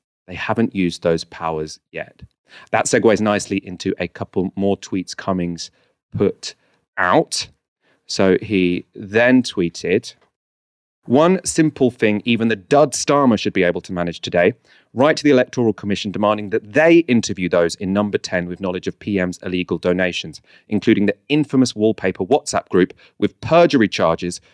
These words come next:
for those shown to lie." Yesterday was a preemptive strike by the Prime Minister on the Electoral Commission and Stone. "Tory M Ps are just expendable cannon fodder.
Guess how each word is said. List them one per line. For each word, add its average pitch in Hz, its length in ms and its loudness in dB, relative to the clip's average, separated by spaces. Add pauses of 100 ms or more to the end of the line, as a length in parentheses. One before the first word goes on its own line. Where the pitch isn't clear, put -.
(100)
for - 140 -4
those 90 420 4
shown 82 420 0 (260)
to 104 120 -2
lie." 92 420 2 (600)
Yesterday 95 340 0
was 90 100 -2
a - 60 -12
preemptive 117 640 -2
strike - 440 -2
by 82 220 -4
the 87 80 -6
Prime 85 240 -6
Minister 85 380 -4
on 87 80 -10
the 85 80 -8
Electoral 85 400 -4
Commission 85 440 -8 (300)
and 87 180 -2
Stone. 101 460 2 (240)
"Tory 127 320 6
M 107 160 2
Ps 101 320 -2
are 101 80 2
just - 260 -6
expendable 123 600 2
cannon 147 380 2
fodder. 98 260 2